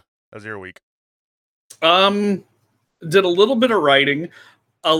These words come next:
Speaker 2: a little bit in the truest sense of the word, because I've been playing God of War like a motherfucker.
Speaker 1: Oh, I forgot. Yeah, I've been doing that too.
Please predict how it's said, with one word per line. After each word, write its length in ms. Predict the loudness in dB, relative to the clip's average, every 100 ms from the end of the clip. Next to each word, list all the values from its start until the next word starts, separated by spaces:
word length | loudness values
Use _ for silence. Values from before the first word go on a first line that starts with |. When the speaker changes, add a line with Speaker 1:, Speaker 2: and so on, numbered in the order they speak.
| 0
Speaker 2:
a 80 | -2
little 320 | 2 2 2
bit 200 | 2 2
in 140 | 0
the 80 | -4
truest 440 | -6 -2 0 -2 -4
sense 200 | -8 -6
of 60 |
the 80 | -4
word, 360 | -2 -2 -4 -6
because 580 | -4 0 2 2 -2 -14 -20 -20 _ _ _ -4
I've 300 | 0 2 2
been 160 | 0 2
playing 280 | 0 0
God 200 | 0 2
of 160 | 0 -2
War 540 | 0 2 4 2 0 _ _ _ _ -2
like 200 | 0 0
a 40 | -2
motherfucker. 840 | -2 -4 -2 0 0 -2 -8 -10 -8
Speaker 1:
Oh, 180 | -2
I 100 | -2
forgot. 460 | -2 -2 2 0 -2
Yeah, 240 | -8 -8 -6
I've 160 | -8
been 140 | -10 -14
doing 220 | -14 -14
that 180 | -14 -16
too. 340 | -20 -20 -20